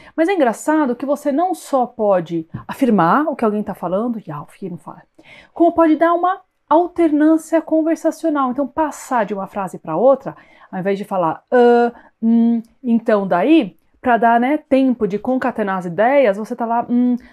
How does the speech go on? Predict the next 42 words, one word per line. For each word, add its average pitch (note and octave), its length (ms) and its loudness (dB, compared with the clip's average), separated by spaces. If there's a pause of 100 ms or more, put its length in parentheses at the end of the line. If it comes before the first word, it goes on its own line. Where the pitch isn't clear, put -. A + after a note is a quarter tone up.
(120)
so, - 300 0 (240)
auf - 80 -20
jeden D4 220 2
Fall. D#3+ 280 -2 (720)
Er B3+ 200 4
hat A#3 120 2
dann F3+ 180 -2
gefragt, B3 640 0
nananã", A3 380 -2
então, G3+ 260 -6
bom, E3+ 220 -2
em - 40 -14
todo B3 200 -2
caso, - 320 -8 (320)
ele D#4+ 160 4
perguntou, A3 560 2
então C4+ 320 0 (100)
ela C4 200 2
dá C4 140 2
aquela C#4+ 300 -4
liga C4 340 0
de C4 120 -2
uma D4+ 180 0
frase F3 460 -6
pra F3 180 -8
outra F#3 340 -8
de F#3 80 -10
uma F3+ 200 -8
forma A#3 400 -4
muito A3+ 520 -4
legal, D#3 460 -8 (420)
muito G#3 560 -4
atual F3+ 720 -2
também. D#3 380 -12
Vamos B3 240 -4
dar C#4+ 120 0
uma B3+ 140 -2
olhada A#3 340 -2
na A#3+ 160 -6
definição G#3 540 -8
aqui G#3+ 160 -12
completa. - 500 -12